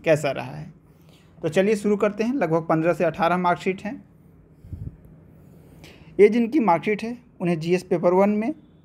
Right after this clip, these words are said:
एक सौ इक्यावन, जीएस पेपर वन और टू के मार्क हम इसलिए देखते हैं कि उसके अनुपात में इनका जो ऑप्शनल पेपर है, उसमें इनके अंक प्राप्त हुए हैं या नहीं हुए हैं।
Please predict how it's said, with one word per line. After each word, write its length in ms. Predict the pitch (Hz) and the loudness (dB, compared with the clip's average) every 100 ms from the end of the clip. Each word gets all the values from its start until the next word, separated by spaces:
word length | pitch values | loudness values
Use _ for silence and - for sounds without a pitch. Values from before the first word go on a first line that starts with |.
| _ _ | _ _
एक 100 | 151 | -6
सौ 140 | - 180 | -2 0
इक्यावन, 480 | 160 165 190 208 | 2 2 2 -2
जीएस 340 | 160 247 247 247 | -2 2 0 0
पेपर 300 | - 185 185 | -4 0 2
वन 200 | 190 208 | 2 2
और 140 | 196 | 0
टू 100 | 202 | 0
के 120 | 202 185 | 0 0
मार्क 240 | 175 170 | 0 -2
हम 120 | 175 | -6
इसलिए 460 | 196 208 - 180 175 | -6 -8 -4 0 2
देखते 280 | 151 147 156 | 2 0 -2
हैं 120 | 185 | -4
कि 80 | 247 | -4
उसके 340 | - - 220 - - - - | -6 -4 -4 -4 -6 -20 -6
अनुपात 420 | 170 165 202 214 | -2 4 4 4
में 260 | 214 220 262 - - | 2 -6 -8 -14 -10
इनका 260 | 170 156 165 | -4 2 2
जो 180 | 160 - | 2 2
ऑप्शनल 320 | 196 190 247 | 2 2 -2
पेपर 320 | 233 156 156 | -2 0 2
है, 60 | 160 | 2
उसमें 280 | 170 185 175 | 0 -2 -4
इनके 220 | 160 156 | -2 -2
अंक 320 | 165 170 165 | 0 -2 -2
प्राप्त 300 | 160 151 151 | 2 2 0
हुए 140 | 156 175 | -2 2
हैं 280 | 226 294 - | 2 0 2
या 120 | 170 | 2
नहीं 240 | 151 127 | 4 0
हुए 160 | 127 127 | -2 -6
हैं। 180 | 131 | -8